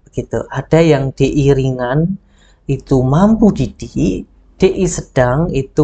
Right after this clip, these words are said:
mampu latih, kemudian D I berat itu mampu rawat diri. Nah,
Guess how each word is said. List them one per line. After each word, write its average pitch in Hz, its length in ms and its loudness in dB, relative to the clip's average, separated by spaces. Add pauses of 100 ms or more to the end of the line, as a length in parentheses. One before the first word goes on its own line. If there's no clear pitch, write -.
mampu 139 400 2
latih, 165 560 0
kemudian 135 560 0
D 143 160 0
I 135 160 -6
berat 131 320 -2
itu 135 160 0
mampu 135 400 0
rawat - 320 -2
diri. 120 400 -10 (800)
Nah, 117 160 -6